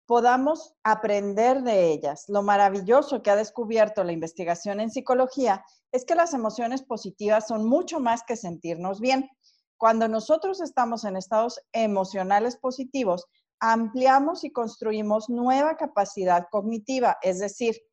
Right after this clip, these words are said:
de aprender, y nos ayudan a conectar con los demás. Cuando aprendemos algo nuevo y estamos en un estado emocional positivo, este conocimiento va a permanecer en el tiempo.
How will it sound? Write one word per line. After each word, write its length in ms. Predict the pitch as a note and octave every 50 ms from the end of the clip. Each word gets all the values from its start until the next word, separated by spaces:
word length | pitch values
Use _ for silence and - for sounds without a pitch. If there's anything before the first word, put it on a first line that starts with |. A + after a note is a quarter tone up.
| _ _ _
de 140 | E3+ F3 -
aprender, 640 | F#3 - F#3 F#3+ F#3 F#3 F#3 F#3+ F#3 G3+ G3+ G3+ - - - _ _ _ _ -
y 120 | A#3 A3+
nos 220 | A#3 A#3 A3 -
ayudan 380 | A3+ A3+ A3+ B3+ C#4 D4+ D#4+ D#4+
a 120 | C#4+ C4+
conectar 460 | - G#3 F#3+ F#3 F#3 - G3 F#3 F#3 -
con 120 | G#3+ G3
los 160 | F#3 E3+ D#3+
demás. 220 | E3 D#3 C#3+ C#3 - _ - - - _ _ _ _ _ _ _ _ _
Cuando 280 | - A#3+ B3 A#3+ B3+
aprendemos 580 | B3+ A#3+ C4 B3+ B3+ C4 D4+ E4+ G4+ G#4+ - F#4
algo 260 | E4+ E4 D#4 D4+ D#4
nuevo 460 | D4+ C#4+ B3 G3 F3 D#3+ D#3 D3+ - _
y 100 | G3+ G#3
estamos 380 | G3 G3+ - B3 A#3+ C4+ C4+ D4+
en 120 | D4+ C#4
un 100 | C4+ B3+
estado 320 | C4+ C4+ - C4+ B3 B3 B3+
emocional 540 | C4 B3+ B3 B3 - A3 G3 G3+ G3+ G3 G3
positivo, 680 | - G#3+ - - F#3 - - G3+ E3+ C#3+ C#3 C#3 _ _ _ _ _ _ _
este 280 | - A#3+ A#3+ - D#4+ D4+
conocimiento 880 | D4+ C#4+ C4+ B3+ A3 - A#3 G#3 G3+ G3+ G3+ G3 F#3+ - G#3 G#3+ A3+ - _
va 220 | F3+ F3+ C4 C#4+ E4
a 80 | D#4+
permanecer 600 | F4+ F#4 F4 F4+ D#4 B3+ G#3+ F#3+ F#3 - G3 F#3
en 140 | F#3+ F#3+ G3
el 200 | G3+ G3+ G#3 G3+
tiempo. 500 | - A#3 A#3 A#3 A#3 A3+ - C#3+ -